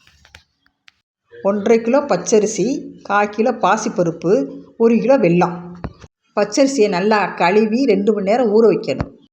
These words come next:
ரெண்டு மணி நேரம் ஊறினதுக்கப்புறம் தண்ணி நல்லா வடிகட்டிடணும். தண்ணி நல்லா வடிஞ்ச உடனே ரைஸ் மில்ல கொடுத்து அதிரச மாவு மாதிரி அரைச்சிக்கிட்டு வரணும். நம்ம எடுத்து வச்சிருக்க பாசிப்பருப்பை க்ளீன் பண்ணிட்டு அவிய போட போறோம்.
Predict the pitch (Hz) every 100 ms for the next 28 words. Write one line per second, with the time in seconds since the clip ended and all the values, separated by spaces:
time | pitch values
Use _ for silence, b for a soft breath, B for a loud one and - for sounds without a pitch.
0 | _ _ 233 226 233 233 269 269 254 277
1 | 262 226 202 190 220 285 208 214 262 208
2 | 208 220 185 214 208 185 165 147 - -
3 | _ _ - 196 247 226 190 214 180 185
4 | 208 196 170 160 175 190 175 180 214 254
5 | 202 170 160 226 190 202 226 233 185 160
6 | 170 220 185 175 175 156 147 139 - -
7 | - - - - _ _ 220 220 226 226
8 | 240 240 208 190 196 208 214 185 175 240
9 | 220 226 214 180 170 175 277 - 240 226
10 | 156 151 151 151